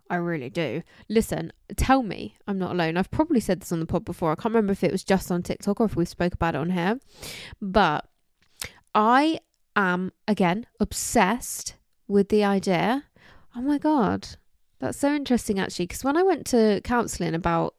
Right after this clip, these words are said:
my health anxiety, she said it sounds like O C D. She didn't, like, diagnose me, but she said, like, you know, you could be dealing with a bit of O C D, obsessive compulsive disorder, uh, 'cause I'm obsessed with it.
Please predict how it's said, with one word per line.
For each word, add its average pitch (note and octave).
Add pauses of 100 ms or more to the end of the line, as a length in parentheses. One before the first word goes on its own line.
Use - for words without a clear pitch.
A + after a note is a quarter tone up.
my F#3+ (140)
health A3
anxiety, F3 (500)
she -
said C4+
it A#3
sounds A#3+
like G3+
O G3+
C F#3+
D. G3+
She -
didn't, F4
like, G#3+
diagnose G#3+
me, E3
but -
she -
said, G3+
like, -
you A3
know, F3 (120)
you G#3
could C4
be G3
dealing F#3
with F3
a -
bit F#3
of F#3+
O F3+
C F#3
D, G3+
obsessive -
compulsive F#3
disorder, - (680)
uh, G3
'cause G#3
I'm F#3+
obsessed G#3+
with D#3+
it. D3+